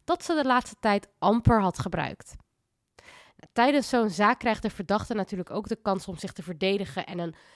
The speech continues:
eventuele alternatieve loop van de gebeurtenissen aan te dragen.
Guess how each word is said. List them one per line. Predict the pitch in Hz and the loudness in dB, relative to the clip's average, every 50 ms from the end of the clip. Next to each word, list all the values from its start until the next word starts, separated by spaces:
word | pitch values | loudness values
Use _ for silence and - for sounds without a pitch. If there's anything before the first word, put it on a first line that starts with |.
| _ _ _ - | _ _ _ -2
eventuele | - 330 339 269 - 285 254 - 262 220 233 220 208 208 - | 0 0 0 2 0 -4 -4 -4 -4 -4 -2 -2 -4 -4 -4
alternatieve | - 240 262 262 - 269 254 233 233 - 226 185 196 | 0 0 0 0 0 -4 -6 -6 -4 -6 -4 -2 -2
loop | 190 185 196 208 208 202 - | 0 2 2 2 2 0 -2
van | - - 202 | -4 -6 -4
de | 196 170 | -4 -6
gebeurtenissen | - 175 147 - 202 214 - - 190 170 160 - - - | -8 -10 -4 -2 -2 -2 -2 -2 -4 -4 -4 -6 -10 -10
aan | - 151 160 | -8 -8 -8
te | 156 - 156 | -8 -10 -10
dragen. | - 147 131 127 139 - - - - | -8 -6 -6 -6 -8 -10 -14 -20 -20